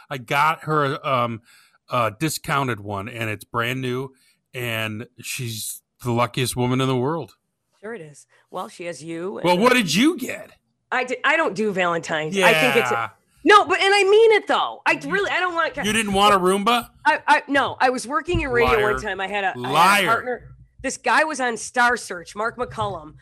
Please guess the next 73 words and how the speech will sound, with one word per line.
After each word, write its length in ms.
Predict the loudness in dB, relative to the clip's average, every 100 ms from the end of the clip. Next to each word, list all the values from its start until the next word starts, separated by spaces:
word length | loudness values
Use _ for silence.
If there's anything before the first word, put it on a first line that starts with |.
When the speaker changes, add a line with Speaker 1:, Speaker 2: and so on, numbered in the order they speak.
| _
Speaker 2:
So 140 | -10 -6
they 140 | -4
put 280 | -4 -6 -4 -2
us 180 | -2
together. 380 | -4 -6 -4 -4
He 80 | -6
was 100 | -10
a 40 | -14
comedian 460 | -12 -8 -4 -4
on 60 | -6
Star. 260 | -4 -4
That's 180 | -4 -8
a 60 | -8
good 160 | -6
idea. 200 | -8 -8
Let's 200 | -8 -8
put 120 | -6 -8
a 40 |
comedian 440 | -8 -12 -8 -8
on 100 | -8
the 80 | -10
radio. 460 | -10 -8 -10 -12 -20 _ -16
Speaker 1:
By 80 | -10
the 60 |
way, 100 | -6
Speaker 2:
So 60 | -4
they 60 | -4
Speaker 1:
my 160 | -2
Speaker 2:
put 100 | -2
Speaker 1:
new 60 | -2
Speaker 2:
us 60 | -4
together, 320 | -6 -6 -6
Speaker 1:
microphone. 380 | -10 -8 -6 -4
Speaker 2:
McCormick 120 | -6
and 100 | -10
McCullum. 520 | -10 -10 -8 -10 -14 -16
Oh, 80 | -14
that's 260 | -14 -16
cute. 320 | -16 -16 -14 -16
Look 160 | -14
at 80 | -12
your 120 | -8
guy. 140 | -6 -4
That's, 200 | -4 -4
Speaker 1:
Snowball. 180 | -8 -14 -2
Speaker 2:
now 140 | 2
you 160 | 6 4
have 100 | 4
four 300 | 0 0 2
balls 360 | 2 2 0 -6
'cause 160 | -8 -6
you 80 |
have 100 | -4
that 240 | -2 -4 -4
third 300 | -4 -4 -2
ball. 340 | 0 0 -2
You've 140 | -6 -8
always 200 | -8 -6
Speaker 1:
I 60 |
Speaker 2:
had 80 | -4
that 60 | -2
Speaker 1:
don't 220 | -2 -2
have 140 | 0 -2
a 20 |
Speaker 2:
problem. 140 | -2 -4
Speaker 1:
third 240 | -4 -4
one. 140 | -8 -8
I 60 |
don't 100 | -8
know 40 | -2
Speaker 2:
You 60 |
Speaker 1:
what 80 |
Speaker 2:
have 60 | -2